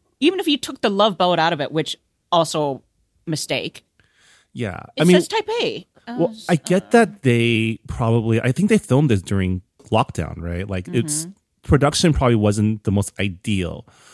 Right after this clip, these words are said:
Speaker 2: but you can definitely tell, like, at least as someone who is familiar with specifically Taipei, like, some of these locations just looked off, like, especially the night market scenes and when they went out.
Speaker 1: Oh.
Speaker 2: And it just,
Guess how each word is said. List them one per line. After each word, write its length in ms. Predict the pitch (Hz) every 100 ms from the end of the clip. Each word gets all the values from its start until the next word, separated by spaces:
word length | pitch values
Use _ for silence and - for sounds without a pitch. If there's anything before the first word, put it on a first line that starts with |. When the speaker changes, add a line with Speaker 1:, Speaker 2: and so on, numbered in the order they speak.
| - _ -
Speaker 2:
but 80 | 135
you 80 | 139
can 120 | 170
definitely 400 | 151 156 196 196
tell, 400 | - - 110 87
like, 180 | 85 - -
at 100 | 127
least 200 | 151 -
as 160 | 131
someone 340 | - 156 139 127
who 300 | 117 107 107
is 200 | 104 101
familiar 480 | - 98 98 104 90
with 160 | 82 92 _ _ -
specifically 580 | - - 120 165 147 113
Taipei, 560 | - 87 - 87 82 - _ - - -
like, 80 | 107
some 140 | 135
of 20 | 165
these 120 | 202
locations 600 | 165 95 95 - 82 -
just 220 | 87 -
looked 200 | 92 - _ _ _
off, 480 | 85 - - - - -
like, 80 | 101
especially 300 | 143 139 151
the 60 |
night 140 | 98 107
market 240 | 110 104
scenes 640 | - - 110 107 107 107
and 180 | 101 87
when 100 | 90
they 100 | 87
went 180 | 87 87
out. 320 | 98 101 98 147
Speaker 1:
Oh. 500 | 147 151 151 143 135
Speaker 2:
And 460 | 104 95 92 95 -
it 100 | 120
just, 280 | 123 135 -